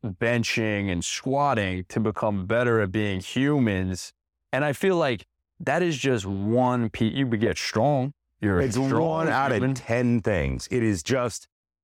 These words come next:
Speaker 2: so I, there are ten things in benching and squatting. They're just lifting and carrying,
Speaker 1: Mm.
Speaker 2: but they're not any of the other nine things that humans do, right? Walking, running, jumping, balancing, jumping over objects with the use of your hands.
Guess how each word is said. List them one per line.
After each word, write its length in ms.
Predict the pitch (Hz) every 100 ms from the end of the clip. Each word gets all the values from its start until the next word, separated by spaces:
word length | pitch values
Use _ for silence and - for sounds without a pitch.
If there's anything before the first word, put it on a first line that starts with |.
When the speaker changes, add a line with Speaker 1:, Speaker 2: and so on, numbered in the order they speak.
| _ _ _
Speaker 2:
so 360 | - 117 95
I, 160 | 85 120
there 220 | 117 123
are 60 | 101
ten 420 | - 123 131 120
things 580 | 120 117 120 139 123 -
in 260 | 95 98 95
benching 460 | 107 107 110 120 101
and 100 | 87
squatting. 640 | - 92 95 104 110 113 95
They're 220 | 101 92
just 400 | 85 123 - -
lifting 720 | 80 90 113 - 135 123 123
and 200 | 92 90
carrying, 640 | - 95 82 69 57 52 - _ -
Speaker 1:
Mm. 300 | 98 92 87
Speaker 2:
but 140 | 101
they're 160 | 113 101
not 320 | 113 113 95 - _
any 220 | 117 127
of 80 | 120
the 140 | 113
other 240 | 113 110 107
nine 420 | 104 101 101 95
things 280 | 95 95 87
that 100 | 92
humans 420 | 90 90 85 80
do, 260 | 85 76 69
right? 300 | 69 85 85
Walking, 760 | 87 90 95 98 - 95 92 85
running, 600 | 87 90 87 85 82 - _ _ _ _ 101
jumping, 920 | 90 113 117 127 120 120 120 123 123 - _
balancing, 840 | 90 95 95 101 107 - 110 107 82
jumping 500 | 90 113 113 117 110
over 320 | 107 98 82
objects 420 | 90 92 95 -
with 120 | 101
the 100 | 87
use 260 | 87 87 -
of 120 | 80
your 160 | 80 76
hands. 800 | 98 131 127 123 120 120 -